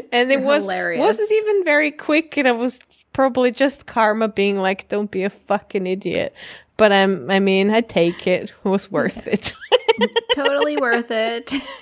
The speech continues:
Speaker 2: <laughs> Dork.
Speaker 1: <sighs> Yeah. I don't know why. I don't know why it happened. It just happened. My leg just, like, slid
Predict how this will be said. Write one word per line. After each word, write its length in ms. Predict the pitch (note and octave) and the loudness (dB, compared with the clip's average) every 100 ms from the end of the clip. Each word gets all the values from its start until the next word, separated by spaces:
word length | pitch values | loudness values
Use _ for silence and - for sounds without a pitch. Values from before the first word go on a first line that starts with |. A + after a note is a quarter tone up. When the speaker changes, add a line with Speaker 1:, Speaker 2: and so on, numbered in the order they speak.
| D4+ - | -18 -20
Speaker 2:
<laughs> 480 | _ - _ - G3 | _ -20 _ -20 -6
Dork. 460 | - - - - - - | -6 -6 -12 -20 -20 -6
Speaker 1:
<sighs> 840 | - F#4 F4 C#4 C4 B3+ - - - | 2 4 4 2 -4 -8 -14 -16 -8
Yeah. 500 | G#3 G3 F#3+ F#3+ G#3 G#3 _ _ _ _ _ _ _ _ - | -4 -2 0 0 -2 -8 _ _ _ _ _ _ _ _ -2
I 80 | A#3+ | 0
don't 160 | F4 | 0
know 160 | F#4 G4 | 0 0
why. 500 | E4 C#4+ D4 D#4 D#4+ - | 2 2 2 0 -2 -2
I 80 | D#4 | 0
don't 180 | F#4 | 0
know 120 | E4+ D4+ | 2 0
why 260 | A#3+ G#3+ | 2 2
it 160 | A#3+ A#3+ | 2 0
happened. 340 | - G3+ G3+ G3 | 0 -2 -4 -6
It 100 | G3 | -6
just 220 | A3+ - | -8 -4
happened. 400 | E3+ F#3+ - E3+ | -2 -2 -2 -6
My 120 | F3+ | -2
leg 300 | F3+ G3 G3+ - | 0 0 0 -4
just, 260 | G#3 G3+ | -6 -2
like, 260 | F#3+ F#3+ G3+ | 0 0 -2
slid 540 | - A3 A3 A#3 A#3+ | -6 2 4 4 2